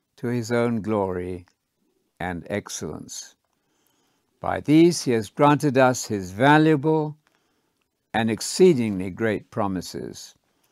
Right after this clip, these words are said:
so that through these promises you may share in the divine nature,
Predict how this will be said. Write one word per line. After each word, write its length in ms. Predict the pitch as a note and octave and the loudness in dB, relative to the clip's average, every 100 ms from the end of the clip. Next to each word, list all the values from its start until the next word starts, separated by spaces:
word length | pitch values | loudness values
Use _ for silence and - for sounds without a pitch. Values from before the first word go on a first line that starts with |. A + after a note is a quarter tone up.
| _ _ _ _ _ _ _ _ _ | _ _ _ _ _ _ _ _ _
so 240 | - - D3+ | -6 0 2
that 180 | B2+ - | 0 -6
through 380 | - A3+ A3 | -2 4 6
these 340 | D#3+ D#3+ F#3+ - | 6 8 6 4
promises 960 | - G#3 G#3 D#3+ - F#2+ D#2 F2 - _ _ _ _ _ _ - | 2 4 6 2 -2 -8 -8 -10 -16 _ _ _ _ _ _ -14
you 120 | G#2+ | -6
may 160 | G#2 G2+ | -4 -4
share 500 | - C#3+ C3+ C3+ C3+ | 0 4 6 6 4
in 160 | A#2 | 2
the 100 | A2 | -2
divine 640 | F#2+ G2+ F#2 B2+ C3+ B2+ B2 | -4 -6 0 4 4 4 2
nature, 680 | C#3 D#3+ - C#3+ C#3 D#3 | 2 2 -2 -2 -2 -2